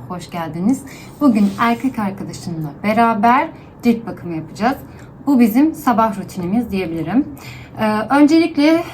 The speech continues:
yüzümüzü yıkadık. Neyle yıkadık onu göstereyim size. Ee, T T O, e, yüz yıkama jeliyle yıkadım. Bunu bana doktorum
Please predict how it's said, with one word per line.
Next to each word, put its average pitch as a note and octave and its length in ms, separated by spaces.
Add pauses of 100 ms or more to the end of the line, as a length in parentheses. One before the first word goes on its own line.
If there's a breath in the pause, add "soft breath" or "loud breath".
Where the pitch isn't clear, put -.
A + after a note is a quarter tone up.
(140 loud breath)
yüzümüzü B3 460
yıkadık. A#3 580 (200)
Neyle A3+ 320
yıkadık F#3 400
onu E3+ 180
göstereyim D#3 480
size. F3 380 (600 loud breath)
Ee, G#3 300
T A#3+ 260
T A#3 300
O, G3 300 (320 loud breath)
e, F3+ 200
yüz F3+ 180
yıkama F#3+ 280
jeliyle E3 280
yıkadım. A3+ 460 (260 loud breath)
Bunu B3 140
bana A#3 260
doktorum G#3+ 560